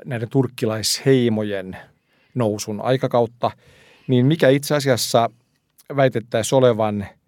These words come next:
se, niin kun, Byzantin lopullisen vetäytymisen yksi ratkaisu, taas vuosiluku ja taistelu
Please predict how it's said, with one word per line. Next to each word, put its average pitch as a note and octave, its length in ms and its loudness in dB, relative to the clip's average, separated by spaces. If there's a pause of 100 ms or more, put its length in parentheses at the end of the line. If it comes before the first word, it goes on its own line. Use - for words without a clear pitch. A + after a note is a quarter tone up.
(500)
se, - 140 -8
niin A#2 80 -2
kun, A#2 220 -6
Byzantin A#2+ 720 0 (100)
lopullisen G#2+ 920 0 (800)
vetäytymisen G#2 840 -4
yksi A#2 320 -12
ratkaisu, A#2 460 -6
taas B2 420 -2
vuosiluku A#2+ 500 -2
ja C3 140 0
taistelu - 500 -2